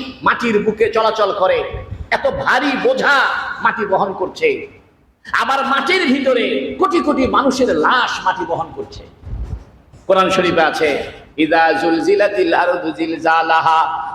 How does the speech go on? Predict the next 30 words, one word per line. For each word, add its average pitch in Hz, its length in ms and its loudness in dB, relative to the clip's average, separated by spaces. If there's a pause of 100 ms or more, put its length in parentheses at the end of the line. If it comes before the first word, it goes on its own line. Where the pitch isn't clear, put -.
ওয়া 175 140 2
আখরাজাতিল 240 680 0
আরদু 220 380 0
আসকালাহা", 226 1040 2 (200)
জমিন 247 420 2
তার 196 200 2
ভিতরের 208 560 0
ভারী 185 240 2
জিনিসকে 180 360 -6
বের 202 180 2
করে 147 200 -4
দিবে। - 180 -8 (1300)
এটা 214 200 2
দুইটা 269 320 2
তাফসীর। - 500 -2 (540)
একটা 302 240 0
হইল 339 180 0 (800)
জমিনের 381 440 4
ভিতরে 269 340 4
যত 233 240 2
লাশ 202 600 2
রয়েছে, 160 580 0 (180)
সমস্ত 269 500 0
লাশ 208 440 2
কিয়ামতের 202 560 0
দিন - 360 0
বের 165 200 2
হয়ে 131 260 0
চলে 117 200 -4
আসবে। - 300 -10